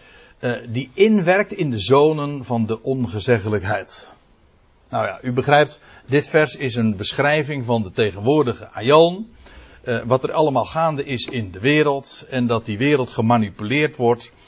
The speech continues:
vanuit de ether in de lucht. En daar is een overste en die heeft, en die manipuleert de waarheid.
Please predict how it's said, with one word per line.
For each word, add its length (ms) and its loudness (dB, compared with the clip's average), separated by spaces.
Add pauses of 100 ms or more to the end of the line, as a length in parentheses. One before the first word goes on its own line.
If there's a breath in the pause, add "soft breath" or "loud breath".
vanuit 460 -2
de 80 -6
ether 420 -2
in 160 -2
de 100 -2
lucht. 520 0 (260 loud breath)
En 120 -8
daar 140 0
is 100 -8
een 100 -8
overste 580 -2
en 500 -8 (400 soft breath)
die 240 -4
heeft, 400 -4 (140)
en 180 -6
die 180 0
manipuleert 1120 0
de 100 -2
waarheid. 720 -4